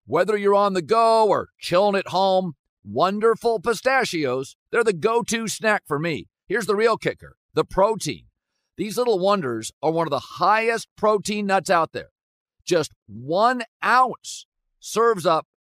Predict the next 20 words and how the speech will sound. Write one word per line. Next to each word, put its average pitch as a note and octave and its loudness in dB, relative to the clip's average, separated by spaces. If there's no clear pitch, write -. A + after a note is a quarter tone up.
a C#3+ 2
whopping D#3 0
six - -6
grams F3+ -2
of F#3+ -2
protein, F#3+ -2
giving A3 -6
you G3 2
over D#3+ 2
ten G3 -2
percent G#3+ 0
of F#3+ -4
your F#3+ 0
daily A3 0
value. A#3 0
So G3 -2
visit F#3 0
wonderful A3 0
pistachios D#3+ 0
dot F#3 2